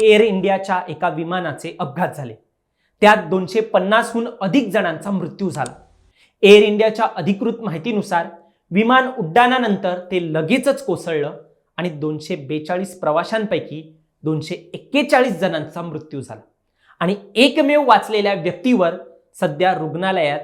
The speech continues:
उपचार सुरू असल्याचं त्यांनी म्हटलं. या प्रवाशांमध्ये एकशे एकोणसत्तर भारतीय नागरिक, त्रेपन्न ब्रिटिश नागरिक, सात पोर्तुगीज नागरिक आणि एक कॅनेडियन नागरिक होता. वाचलेला व्यक्ती हा भारतीय ब्रिटिश नागरिक असल्याचं म्हटलं जातंय,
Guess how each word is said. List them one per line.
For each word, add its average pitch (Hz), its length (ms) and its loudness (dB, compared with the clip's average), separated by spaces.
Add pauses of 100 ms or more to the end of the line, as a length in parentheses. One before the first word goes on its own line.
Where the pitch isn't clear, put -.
(120)
उपचार 175 340 -2
सुरू 156 260 -6
असल्याचं 147 380 -8
त्यांनी 151 240 -8
म्हटलं. 131 320 -14 (640)
या 196 160 8
प्रवाशांमध्ये 214 1000 2 (160)
एकशे 202 340 0
एकोणसत्तर 220 800 -2
भारतीय 185 460 -2
नागरिक, 226 480 0
त्रेपन्न 190 480 -2
ब्रिटिश 180 520 -2
नागरिक, 208 520 0 (260)
सात 254 400 6
पोर्तुगीज 220 580 -2
नागरिक 185 560 -2
आणि 165 160 -8 (180)
एक 214 220 4 (320)
कॅनेडियन 190 500 0
नागरिक 147 320 -6
होता. 135 160 -14 (1300)
वाचलेला 190 440 6
व्यक्ती 190 640 -4
हा 180 440 6
भारतीय 165 440 0
ब्रिटिश 165 460 -6
नागरिक 185 340 -4
असल्याचं 180 360 -6
म्हटलं 185 320 -4
जातंय, 196 360 0